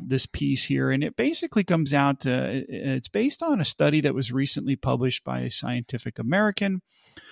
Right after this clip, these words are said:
uh, that sort of does some analysis that says that,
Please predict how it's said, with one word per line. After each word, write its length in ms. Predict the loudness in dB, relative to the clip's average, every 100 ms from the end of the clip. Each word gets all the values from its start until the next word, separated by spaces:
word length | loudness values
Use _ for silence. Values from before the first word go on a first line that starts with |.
| -20 -6
uh, 260 | 2 4 6
that 260 | 4 2 0
sort 280 | -2 0
of 80 | 0
does 200 | 0 0
some 220 | 0 -2
analysis 720 | 0 0 0 0 0 0 -2
that 160 | -4 -6
says 400 | 0 0 0 -2
that, 160 | -4